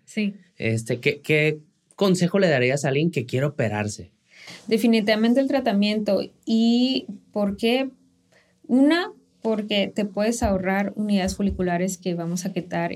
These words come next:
Speaker 1: innecesariamente, ¿no?
Speaker 2: O sea, que se trate su alopecia bien.
Speaker 1: Sí.
Speaker 2: Ujú.
Speaker 1: Y se, hay que darle tiempo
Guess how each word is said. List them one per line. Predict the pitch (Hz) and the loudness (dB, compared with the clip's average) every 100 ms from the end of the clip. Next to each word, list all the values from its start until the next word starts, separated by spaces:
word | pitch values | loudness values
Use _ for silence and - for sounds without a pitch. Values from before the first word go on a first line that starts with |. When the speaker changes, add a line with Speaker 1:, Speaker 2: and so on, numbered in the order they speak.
| - | -6
Speaker 1:
innecesariamente, | 180 175 170 170 151 156 156 - - | -2 -2 -2 -6 -8 -10 -10 -12 -10
¿no? | - | -4
Speaker 2:
O | |
sea, | 117 127 | -2 0
que | 123 | 0
se | 120 | 0
trate | 113 117 | 0 0
su | 139 | 0
alopecia | 135 95 107 110 | 0 0 -2 -2
bien. | 92 80 _ | -2 -6 _
Speaker 1:
Sí. | - - 196 175 - | -18 -8 -6 -6 -12
Speaker 2:
Ujú. | - - - | -14 -12 -10
Speaker 1:
Y | - 208 | -2 0
se, | 208 | 2
hay | 208 214 | 0 2
que | 233 | 4
darle | 220 233 240 | 4 2 0
tiempo | - 220 220 233 226 311 370 | 0 2 4 4 2 -2 -4